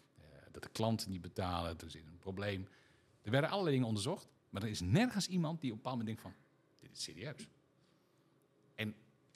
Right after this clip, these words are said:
ehm, nou goed, het is, het, het is een, het is een klassieker voor mij geworden. Van, het zijn hele kleine, simpele dingen wat een hacker mag doen. Een sec-, de hacker hoeft maar één klein gaatje te vinden waar hij misbruik van maakt. Hij kan je template aanpassen.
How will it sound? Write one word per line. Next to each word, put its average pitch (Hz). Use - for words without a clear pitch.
ehm, 87
nou -
goed, -
het -
is, 95
het, 107
het -
is 107
een, 110
het -
is 98
een 92
klassieker -
voor 82
mij 78
geworden. 78
Van, 87
het -
zijn 101
hele 147
kleine, 120
simpele 107
dingen 98
wat 78
een 82
hacker 92
mag 82
doen. 87
Een 101
sec-, 123
de 104
hacker 147
hoeft 135
maar -
één 165
klein 143
gaatje 123
te 92
vinden 98
waar 87
hij 82
misbruik 107
van 98
maakt. 95
Hij 90
kan 110
je 80
template 107
aanpassen. -